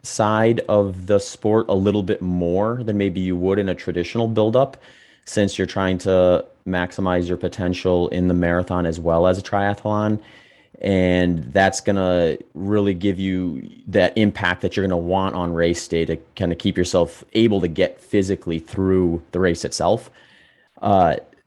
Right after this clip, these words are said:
the other interesting thing, and I wasn't quite sure what Hans was doing from triathlon, 'cause triathlon can be pretty far in scope from sprint up to Ironman. If you're doing an Ironman,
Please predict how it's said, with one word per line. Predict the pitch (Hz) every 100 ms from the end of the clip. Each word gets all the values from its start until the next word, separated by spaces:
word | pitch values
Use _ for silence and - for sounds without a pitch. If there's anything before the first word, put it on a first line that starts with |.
| _ _ _ _ -
the | 110 123
other | 135 147
interesting | 147 139 143 135
thing, | 139 123
and | 117
I |
wasn't | 107 123 135 - - _ _ _ _ _ _
quite | - 120 120 - _ -
sure | - - 127 127
what | 120 117
Hans | 104 117 120 113
was | 113 101
doing | 117 123 120
from | 123
triathlon, | 117 117 117 123 123
'cause | 117
triathlon | - 101 101 107 101
can | 101
be | 90 95 95 98 92 -
pretty | 104
far | 101 95 92
in |
scope | - - 92 -
from | 95
sprint | 90 - 95 98 -
up | 92 -
to | - -
Ironman. | 85 92 101 104 107 110 107 - - _ _ _ _ _ _ _
If | - 127 123
you're | 123
doing | 127 127
an | 107
Ironman, | - 101 120 147 156 165 170